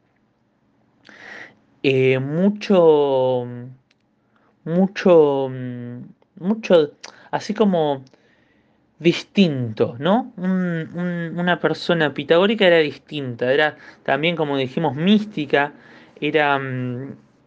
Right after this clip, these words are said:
se vestía distinto, hacía distintas actividades, bien espiritual, ¿no? Que en ese momento era impensado.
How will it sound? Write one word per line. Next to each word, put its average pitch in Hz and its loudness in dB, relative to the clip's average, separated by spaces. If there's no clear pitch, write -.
se - 2
vestía 151 4
distinto, 147 -8
hacía 170 2
distintas 139 -4
actividades, 131 0
bien 233 0
espiritual, 127 -4
¿no? 165 -4
Que 131 -2
en 123 0
ese 131 2
momento 143 2
era 131 4
impensado. 117 -2